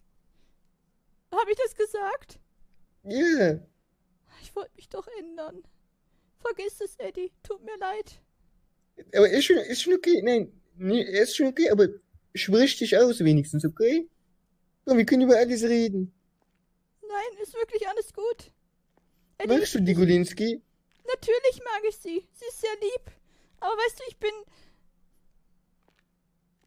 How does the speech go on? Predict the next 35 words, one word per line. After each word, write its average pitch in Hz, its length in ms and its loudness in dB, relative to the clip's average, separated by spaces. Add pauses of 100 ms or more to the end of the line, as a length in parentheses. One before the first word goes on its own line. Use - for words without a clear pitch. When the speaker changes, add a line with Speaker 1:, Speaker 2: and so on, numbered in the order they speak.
(680)
Speaker 1:
Eddie, 392 280 -8 (300)
Eddie, 349 200 -10
ich 370 100 -12
muss 440 140 -6
dir 453 140 -4
was 403 160 -8
sagen, 277 440 -6
ja? 262 160 -6 (300)
Speaker 2:
Ja. 196 340 4 (1400)
Speaker 1:
Warte 285 280 -16
mal, 269 120 -16
ich 269 100 -20
muss - 140 -20
mal 254 120 -12
hier 247 100 -12
durch, 254 360 -20
äh, 247 200 -12
ich, 254 240 -18
äh, 240 340 -20 (240)
so. - 220 -16 (1400)
Eddie, 320 220 -10
ich 359 80 -10
muss 359 160 -6
mich 359 120 -6
hinsetzen. 302 460 -10 (920)
Ich - 100 -20
muss - 140 -8
dir 196 80 0
Speaker 2:
Hinsetz 220 120 4
Speaker 1:
dabei 262 120 4
in 302 80 -10
die 349 60 -6
Speaker 2:
dich. 277 80 0
Speaker 1:
Augen 294 200 -2
gucken. 262 360 -12